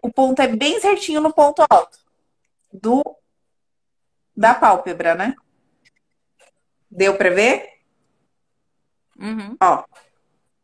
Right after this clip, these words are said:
Speaker 1: por isso que naquele de-, nesse desenho eu falei que não tá bem certinho.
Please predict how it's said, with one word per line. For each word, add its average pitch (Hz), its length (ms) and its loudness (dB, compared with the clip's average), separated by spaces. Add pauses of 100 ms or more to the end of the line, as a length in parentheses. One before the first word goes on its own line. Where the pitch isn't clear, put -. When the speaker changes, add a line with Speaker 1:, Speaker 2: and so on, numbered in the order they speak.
(400)
Speaker 1:
por 214 120 -2
isso 220 140 -8
que 262 100 -6
naquele 233 340 -2
de-, 208 240 -8
nesse 202 360 -6
desenho 196 320 -4
eu 190 60 -12
falei 185 160 -2
que 185 80 -18
não 196 160 -10
tá 175 140 -2
bem 190 800 2
certinho. 165 1080 -10